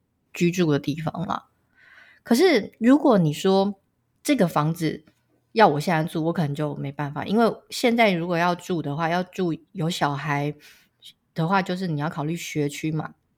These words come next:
上下学便利性啦，学才艺呀，干嘛等等的，这种地方才适合我现在居住的生活条件的需求。可，所以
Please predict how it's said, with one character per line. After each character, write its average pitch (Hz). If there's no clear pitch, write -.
上 226
下 214
学 190
便 190
利 190
性 185
啦， 160
学 170
才 175
艺 208
呀， 170
干 175
嘛 143
等 151
等 156
的， -
这 262
种 -
地 196
方 165
才 165
适 196
合 160
我 139
现 160
在 151
居 147
住 156
的 143
生 170
活 143
条 139
件 143
的 147
需 151
求。 -
可， -
所 -
以 226